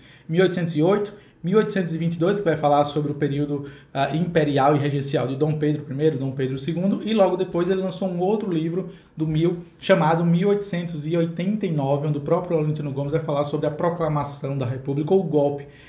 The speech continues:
da República. Inclusive, eu tenho aqui na biblioteca, ah, o segundo livro, mil oitocentos e vinte e dois, que eu já vou emendar a leitura tão logo eu tenho a disponibilidade, pois justamente estava vidrado nessa, na forma com a qual o Laurentino Gomes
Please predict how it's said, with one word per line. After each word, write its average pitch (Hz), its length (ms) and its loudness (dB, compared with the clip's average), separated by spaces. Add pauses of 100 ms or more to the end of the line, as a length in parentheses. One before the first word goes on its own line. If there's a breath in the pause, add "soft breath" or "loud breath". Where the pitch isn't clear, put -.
(160 loud breath)
da 156 120 2
República. 160 420 0
Inclusive, 240 300 2
eu 226 60 6
tenho 220 180 0
aqui 202 140 -2
na 202 100 2
biblioteca, 175 680 0 (360 loud breath)
ah, 151 160 2
o 180 100 2
segundo 214 340 0
livro, 185 280 0
mil 160 160 0
oitocentos 151 260 0
e 139 40 -6
vinte 143 120 -8
e 143 40 -8
dois, 156 200 2
que - 80 -2
eu 175 40 2
já 175 120 6
vou 170 160 4
emendar 175 460 4
a 160 40 6
leitura 156 580 2 (300 loud breath)
tão 190 220 0
logo 156 440 2 (600)
eu 156 60 -4
tenho 165 160 0
a 147 40 -2
disponibilidade, 147 760 0
pois 165 120 2
justamente 165 360 0
estava 165 260 2
vidrado 160 580 2
nessa, 147 680 0 (180 loud breath)
na 190 100 -2
forma 220 380 2
com 202 140 0
a 185 60 -2
qual 143 360 0 (260 loud breath)
o 151 80 -2
Laurentino 165 480 2
Gomes 123 440 -2